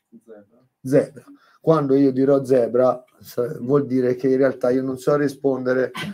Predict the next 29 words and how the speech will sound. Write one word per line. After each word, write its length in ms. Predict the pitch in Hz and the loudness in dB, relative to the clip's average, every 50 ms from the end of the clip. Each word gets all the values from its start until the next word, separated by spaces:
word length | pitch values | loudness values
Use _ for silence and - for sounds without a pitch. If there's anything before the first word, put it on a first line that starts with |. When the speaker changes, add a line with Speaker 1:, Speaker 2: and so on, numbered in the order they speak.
| - - | -8 0
Speaker 2:
alla 220 | - 139 143 139 135 | 4 6 6 6 6
vostra 380 | 135 135 127 - - 131 135 | 6 4 2 0 0 -2 0
domanda, 540 | 131 131 135 135 127 113 104 101 117 107 110 | 0 0 0 -2 -2 -4 -4 -6 -8 -8 -8
ma 100 | 120 123 | -6 -6
anziché 320 | 123 123 135 139 123 143 | -6 -6 -6 -4 -4 -2
dire 240 | 143 139 139 131 135 | 0 0 2 2 2
"non 200 | 139 156 156 147 | 2 2 0 2
lo 120 | 143 139 127 | 2 2 0
so", 480 | 131 - - 120 120 120 - - - _ _ _ _ _ _ _ | 2 0 2 4 4 2 2 -2 -8 _ _ _ _ _ _ _
la 200 | - 131 135 127 | -4 -4 -4 -2
zebra 340 | - 135 131 123 123 127 127 | 0 0 2 2 2 0 0
sarà 240 | 127 - 131 123 120 | 0 0 0 0 2
il 80 | 120 | 0
mio 140 | 127 127 123 | -2 -2 -2
animale 340 | 120 123 123 120 117 117 113 | -2 -4 -4 -6 -6 -6 -6
salvezza. 640 | 107 - 113 110 107 101 98 98 98 - - - - - - _ _ _ _ _ _ _ _ | -8 -8 -10 -10 -10 -12 -16 -18 -18 -20 -20 -20 -20 -20 -20 _ _ _ _ _ _ _ _
Per 120 | 135 139 139 | 0 0 2
il 100 | 143 143 | 2 2
resto 340 | 143 139 135 135 - - 127 | 2 2 0 0 -4 -6 -4
potete 400 | 127 127 127 131 127 127 - 123 | -4 -4 -4 -4 -6 -6 -8 -6
mettermi 440 | 127 127 123 123 - 127 117 120 | -4 -4 -4 -4 -4 -4 -4 -4
alla 160 | 120 120 120 120 | -4 -4 -4 -2
prova 300 | - 123 120 107 110 107 | -2 -4 -4 -2 -4 -8
con 200 | - - 113 - | -8 -12 -18 -16
tutto 280 | - 117 - _ - | -16 -18 -18 _ -16
quello 240 | - - 120 110 107 | -10 -10 -10 -10 -10
che 120 | 107 _ 107 | -14 _ -18
volete. 460 | 101 104 107 - - _ _ _ _ _ | -14 -14 -14 -16 -16 _ _ _ _ _
Prego. 440 | _ - 135 123 - - _ _ | _ -4 -4 -4 -6 -10 _ _